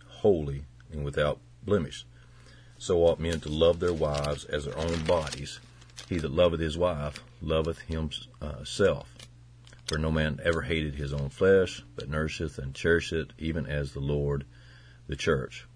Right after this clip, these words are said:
For we are members of his body and of his flesh and of his bones." All right, I want to address kind of something that's, uh, going on in our nation, and, uh, we see these things happening, and, and, uh, just,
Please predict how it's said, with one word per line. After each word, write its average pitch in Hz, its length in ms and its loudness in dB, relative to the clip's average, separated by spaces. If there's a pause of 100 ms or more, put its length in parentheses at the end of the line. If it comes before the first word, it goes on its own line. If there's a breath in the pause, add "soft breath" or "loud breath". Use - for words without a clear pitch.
(100)
For 73 160 -4
we 73 100 -2
are 69 80 -2
members 82 380 0
of 73 100 -2
his 71 160 -4
body 85 540 0
and 71 100 -8
of 65 80 -8
his 64 100 -12
flesh 85 540 2
and 78 160 -6
of 73 160 -2
his 73 140 -4
bones." 76 440 0 (1080)
All 101 60 6
right, 95 100 10
I 101 40 10
want 110 120 10
to 76 60 6
address 85 340 4 (540 loud breath)
kind 92 120 2
of 92 80 0
something 82 280 -2
that's, 76 180 -4
uh, 71 220 -2
going 87 300 -2
on 82 180 2
in 76 100 0
our 76 140 0
nation, 87 500 0 (340)
and, 69 280 -6
uh, 67 240 -6 (520 loud breath)
we 80 120 -6
see 87 240 -2
these 85 240 -2
things 85 300 0
happening, 90 520 2
and, 69 220 -2
and, 69 220 -6
uh, 71 180 -10 (260)
just, - 300 -10